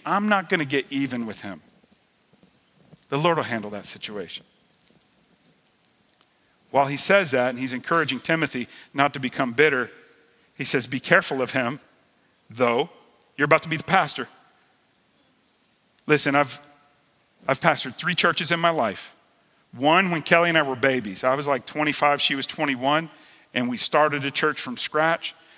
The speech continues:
And then another church I pastored for about fourteen years.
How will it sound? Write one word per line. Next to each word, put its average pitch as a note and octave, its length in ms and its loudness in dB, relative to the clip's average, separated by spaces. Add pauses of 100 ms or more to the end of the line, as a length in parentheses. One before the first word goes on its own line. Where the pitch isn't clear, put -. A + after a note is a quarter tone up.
(140)
And B2+ 140 0
then B2 80 0
another C#3 300 2
church - 280 0
I C#3 60 2
pastored C#3+ 480 0
for C3 120 -2
about A#2+ 220 -2
fourteen D#3+ 540 -4
years. D#3+ 380 -2